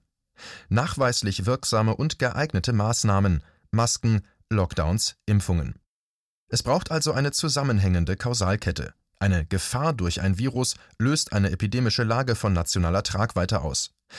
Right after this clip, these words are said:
Diese löst wiederum das Pandemieregime mit Maßnahmen aus.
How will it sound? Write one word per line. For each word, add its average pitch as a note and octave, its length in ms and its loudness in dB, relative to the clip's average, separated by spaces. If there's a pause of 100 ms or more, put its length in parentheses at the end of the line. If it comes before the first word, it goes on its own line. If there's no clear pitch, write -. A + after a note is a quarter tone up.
(200)
Diese A2 400 2
löst D#3 280 -2
wiederum G#2+ 400 2
das E2+ 180 0
Pandemieregime A2+ 840 2
mit B2+ 220 -2
Maßnahmen G#2 600 2
aus. G2+ 300 0